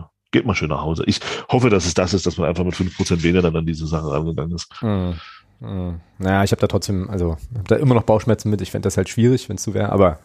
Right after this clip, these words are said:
Speaker 2: das hatten wir ja schon. Genau. Ähm, ja, was bleibt denn so hängen von dem Würzburg-Spiel? Also, was sind denn so die Sachen, wo du sagst, also abgesehen von diesen, ähm, dieser Anfälligkeit bei den Gegentoren,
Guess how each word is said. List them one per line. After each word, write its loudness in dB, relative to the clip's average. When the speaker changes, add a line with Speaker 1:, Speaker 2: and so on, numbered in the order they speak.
Speaker 2:
das -4
hatten -2
wir 2
ja 0
schon. -6
Genau. 0
Ähm, 4
ja, 4
was 2
bleibt 4
denn 4
so 4
hängen 2
von -4
dem 0
Würzburg-Spiel? -2
Also, 2
was -20
sind -8
denn -4
so -2
die -2
Sachen, 0
wo 0
du 2
sagst, -2
also 4
abgesehen 4
von 2
diesen, 2
ähm, 2
dieser 4
Anfälligkeit 2
bei 0
den 2
Gegentoren, 0